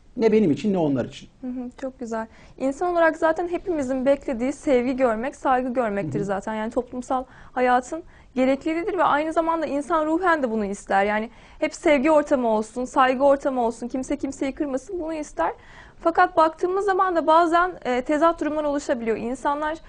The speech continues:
Speaker 2: e, daha çok sevmeyi, daha çok önemsenmeyi isterken tezat durumlar da oluşabiliyor.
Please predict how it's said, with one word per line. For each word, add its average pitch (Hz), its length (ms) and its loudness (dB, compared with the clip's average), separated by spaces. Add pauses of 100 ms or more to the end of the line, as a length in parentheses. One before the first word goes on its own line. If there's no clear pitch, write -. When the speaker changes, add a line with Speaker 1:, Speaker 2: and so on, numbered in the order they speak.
(240)
Speaker 2:
e, 233 180 2
daha 269 180 4
çok 302 180 -4
sevmeyi, 254 520 0
daha 262 160 4
çok 285 220 -4
önemsenmeyi 294 720 0
isterken 349 560 0 (280)
tezat 349 340 2
durumlar 330 400 0
da 320 60 -4
oluşabiliyor. 285 560 -2